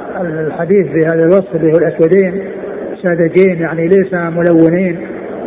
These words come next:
ما فيها يعني ألوان أخرى، وإنما هو يعني، آه، على هيئة واحدة، ليس فيه خطوط وليس فيه، آه، ألوان، آه،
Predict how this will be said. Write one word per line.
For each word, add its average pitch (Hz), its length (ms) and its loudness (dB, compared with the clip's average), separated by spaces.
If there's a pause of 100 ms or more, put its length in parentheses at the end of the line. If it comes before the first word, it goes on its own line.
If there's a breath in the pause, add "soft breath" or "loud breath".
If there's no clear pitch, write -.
(120)
ما 185 160 0
فيها 165 560 -4
يعني 170 680 -2
ألوان 175 340 2
أخرى، 180 380 -2 (680)
وإنما 175 420 0
هو 170 380 0 (380)
يعني، 170 480 -2
آه، 175 460 -4 (360)
على 190 160 2
هيئة 170 440 -2
واحدة، 170 440 0 (680)
ليس 185 300 0
فيه 165 160 0
خطوط 190 440 4
وليس 165 380 2
فيه، 170 340 2
آه، 190 360 0
ألوان، 180 500 2 (520)
آه، 175 340 0